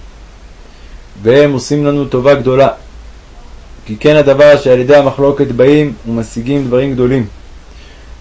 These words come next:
כמו שמצינו שאמרו רבותינו זיכרונם לברכה, שבימי אבלו של משה נשתכחו שלוש מאות הלכות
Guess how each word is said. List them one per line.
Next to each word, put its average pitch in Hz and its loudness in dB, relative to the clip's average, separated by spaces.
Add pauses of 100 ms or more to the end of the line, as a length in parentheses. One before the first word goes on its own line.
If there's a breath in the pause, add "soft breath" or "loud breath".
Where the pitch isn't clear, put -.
כמו 147 2
שמצינו 143 -4
שאמרו 135 -2
רבותינו 135 -2
זיכרונם 127 -4
לברכה, 123 -2 (1200 soft breath)
שבימי 123 0
אבלו 143 4
של 139 -4
משה 127 -2
נשתכחו 139 -4
שלוש 139 -2
מאות 139 -4
הלכות 131 0